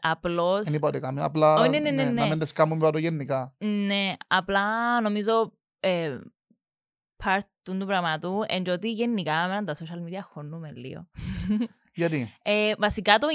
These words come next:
Speaker 1: Instagram, δεν ξέρω, ποτέ εν το, νιώθω ότι είναι όσο enjoyful για μένα όσο ήταν παλιά.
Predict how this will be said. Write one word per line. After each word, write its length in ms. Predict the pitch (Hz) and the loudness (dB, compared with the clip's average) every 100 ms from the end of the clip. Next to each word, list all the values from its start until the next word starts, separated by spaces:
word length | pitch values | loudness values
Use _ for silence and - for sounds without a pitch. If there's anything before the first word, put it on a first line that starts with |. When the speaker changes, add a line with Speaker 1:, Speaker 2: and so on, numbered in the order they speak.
| 294 | -2
Speaker 1:
Instagram, 380 | - 370 262 175 185 | -2 2 6 6 4
δεν 120 | 240 | -2
ξέρω, 340 | - 220 180 | 4 6 6
ποτέ 500 | 185 180 - 190 202 | 4 0 2 0 2
εν 180 | 214 214 | 0 0
το, 420 | 220 220 202 180 160 92 85 - - - _ _ _ _ _ _ _ - | 0 0 0 -4 -8 -10 -12 -16 -14 -14 _ _ _ _ _ _ _ -12
νιώθω 280 | 208 214 262 | -2 0 0
ότι 100 | 269 | 0
είναι 140 | 262 302 - | -2 -2 -6
όσο 320 | - 208 202 | -4 -4 -2
enjoyful 680 | 196 180 175 175 170 165 165 | -6 -6 -6 -4 -4 -6 -10
για 160 | 170 160 | -8 -6
μένα 160 | 160 156 | -6 -8
όσο 140 | 156 | -10
ήταν 200 | 151 147 | -12 -10
παλιά. 520 | 139 127 - - - | -12 -12 -12 -14 -16